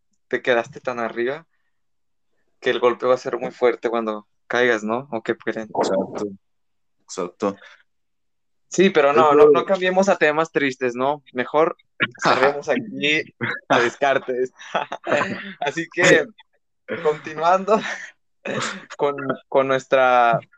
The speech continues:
Speaker 1: con nuestra organización, seguimos con otro personaje importantísimo en esta filosofía,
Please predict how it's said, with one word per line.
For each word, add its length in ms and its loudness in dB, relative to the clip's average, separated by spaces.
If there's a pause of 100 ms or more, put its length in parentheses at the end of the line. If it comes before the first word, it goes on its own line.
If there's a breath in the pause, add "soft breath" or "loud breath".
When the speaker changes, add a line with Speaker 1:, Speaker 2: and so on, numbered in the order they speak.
(180)
Speaker 1:
con 180 -8
nuestra 460 -10
organización, 840 -4 (380 soft breath)
seguimos 520 0
con 260 2 (880)
otro 440 4
personaje 800 0 (160)
importantísimo 1200 -2 (200)
en 160 -2
esta 200 -6
filosofía, 640 -2